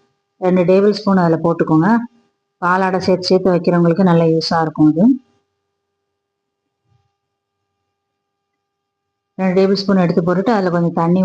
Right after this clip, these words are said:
ஊத்தி நல்லா அரைச்சிக்கோங்க. அவ்வளவுதான், ரெடி ஆயிடுச்சு ஃப்ரெஷ் கிரீம்.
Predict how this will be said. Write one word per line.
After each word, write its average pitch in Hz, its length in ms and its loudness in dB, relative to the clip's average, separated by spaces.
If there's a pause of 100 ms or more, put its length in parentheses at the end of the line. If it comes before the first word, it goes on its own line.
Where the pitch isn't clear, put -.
ஊத்தி 175 200 0 (1600)
நல்லா 180 260 0
அரைச்சிக்கோங்க. 165 520 0 (3750)
அவ்வளவுதான், 175 400 2
ரெடி 170 220 2
ஆயிடுச்சு 175 300 0
ஃப்ரெஷ் 165 280 -2
கிரீம். 170 240 0